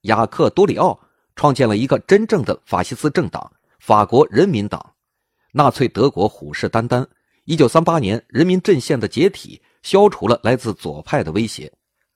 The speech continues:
民族团结随着战争阴云的聚合日益加强。这些因素都影响了多里奥的法国人民党，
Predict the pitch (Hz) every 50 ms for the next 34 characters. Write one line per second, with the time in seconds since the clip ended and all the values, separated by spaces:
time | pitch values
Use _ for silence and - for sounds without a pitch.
0 | _ _ - 98 123 156 170 - 117 131 - - - - 120 165 185 - - 78
1 | 87 - _ _ _ - - 139 143 156 147 - 180 139 113 110 147 156 - 170
2 | 196 202 160 87 90 127 147 123 110 - - 220 180 92 - - - 85 107 127
3 | - _ - - 135 113 87 76 - - 123 135 - - - 80 104 - _ _
4 | _ _ _ _ _ _ _ _ _ _ _ _ - 240 208 160 170 160 175 180
5 | 185 - - 143 - _ _ - 175 180 160 113 156 202 233 - - - - 87
6 | 110 - - - 170 185 120 85 117 143 117 98 - 95 - _ - - 80 85
7 | - 101 107 92 98 127 117 104 104 - - -